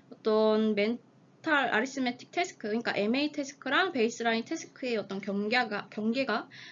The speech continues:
흐려지는 등에 대한 일부 한계점을 지적을 하고 있습니다. 어, 끝으로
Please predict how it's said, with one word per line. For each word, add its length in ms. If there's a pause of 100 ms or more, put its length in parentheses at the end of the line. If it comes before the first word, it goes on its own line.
(140)
흐려지는 540
등에 240
대한 320
일부 340
한계점을 640
지적을 420
하고 400
있습니다. 540 (1500)
어, 240
끝으로 760